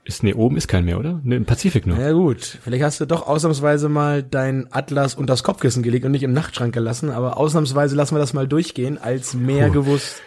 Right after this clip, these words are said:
Speaker 1: Ich weiß, das habe ich irgendwie so eine leichte Schwäche. Wer den Podcast kennt, weiß, das kann er nicht. Also Meere, so eine Meeresphobie will ich nicht sagen, aber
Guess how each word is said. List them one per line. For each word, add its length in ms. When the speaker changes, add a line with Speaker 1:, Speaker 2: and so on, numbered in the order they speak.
Speaker 1:
Ich 140
weiß, 140
das 120
habe 100
ich 60
irgendwie 160
so 60
eine 80
leichte 240
Schwäche. 400
Wer 80
den 160
Podcast 440
kennt, 220
weiß, 480
das 200
kann 160
er 80
nicht. 180
Also 160
Meere, 540
so 60
eine 120
Meeresphobie 1160
will 80
ich 100
nicht 140
sagen, 320
aber 500